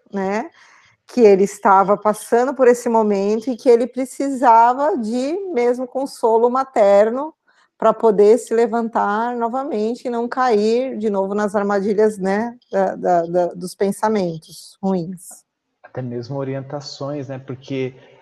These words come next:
Speaker 2: a gente sabe que foi ela que intercedeu junto a Clarencio pra colocar ele no nosso lar, né?
Speaker 1: Sim.
Speaker 2: Assim, é,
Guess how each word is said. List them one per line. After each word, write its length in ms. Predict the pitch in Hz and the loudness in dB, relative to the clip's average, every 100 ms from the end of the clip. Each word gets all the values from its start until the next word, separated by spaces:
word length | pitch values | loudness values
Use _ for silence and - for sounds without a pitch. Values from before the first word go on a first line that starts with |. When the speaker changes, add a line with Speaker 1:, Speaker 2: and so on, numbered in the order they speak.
| - | -10
Speaker 2:
a 100 | 113 | -8
gente 680 | 117 135 139 - 131 123 92 | -6 -8 -10 -8 -6 -8 -10
sabe 440 | - 131 175 175 | -6 -2 -2 -4
que 140 | - | -10
foi 340 | - - 170 147 | -14 -8 -6 -4
ela 560 | 151 180 196 151 127 - | -2 -2 -2 -6 -8 -14
que 140 | - | -12
intercedeu 840 | 135 139 156 160 156 - 139 151 170 | -8 -8 -8 -10 -12 -10 -8 -6 -6
junto 240 | 165 165 | -8 -12
a 60 | 160 | -12
Clarencio 800 | 139 131 117 120 156 180 - 214 _ _ _ _ | -8 -6 -8 -10 -10 -12 -14 -18 _ _ _ _
pra 80 | 143 | -8
colocar 540 | 143 156 160 160 156 165 | -6 -4 -6 -6 -6 -6
ele 180 | 165 | -6
no 160 | 185 180 | -6 -6
nosso 320 | 180 180 - | -6 -8 -8
lar, 420 | 202 185 175 - | -4 -2 -4 -8
né? 240 | 117 123 151 143 | -14 -10 -8 -10
Speaker 1:
Sim. 380 | 143 - 147 170 | -12 -14 -10 -6
Speaker 2:
Assim, 400 | 151 - 151 104 _ _ _ _ - | -6 -6 -10 -10 _ _ _ _ -12
é, 420 | 123 131 120 101 | -8 -6 -6 -10